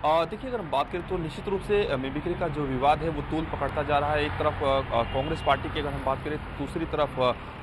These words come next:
भारतीय जनता पार्टी भी कहीं ना कहीं अब उलट, अ, उलट तरीके से कहीं ना कहीं कांग्रेस पार्टी पर भी हमलावर हो रही है। और कल बाकायदा आज भी थोड़ा बहुत, अ, प्रदर्शन भारतीय जनता पार्टी की ओर से किया गया है, खासतौर पर संसद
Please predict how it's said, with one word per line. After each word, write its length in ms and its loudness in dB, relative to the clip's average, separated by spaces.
भारतीय 280 4
जनता 260 0
पार्टी 300 2
भी 100 -4
कहीं 160 -2
ना 80 -2
कहीं 280 -2
अब 360 0
उलट, 220 2
अ, 440 2
उलट 240 2
तरीके 260 0
से 140 -4
कहीं 120 -2
ना 60 -4
कहीं 140 -4
कांग्रेस 320 -2
पार्टी 200 4
पर 140 -2
भी 140 -4
हमलावर 380 4
हो 120 2
रही 220 2
है। 140 4
और 220 6
कल 140 4
बाकायदा 400 4
आज 240 8
भी 120 -4
थोड़ा 220 0
बहुत, 280 2
अ, 80 4
प्रदर्शन 380 0
भारतीय 280 0
जनता 160 -4
पार्टी 280 0
की 180 -4
ओर 60 -2
से 120 -8
किया 220 0
गया 160 0
है, 100 -4
खासतौर 340 0
पर 100 -4
संसद 300 -4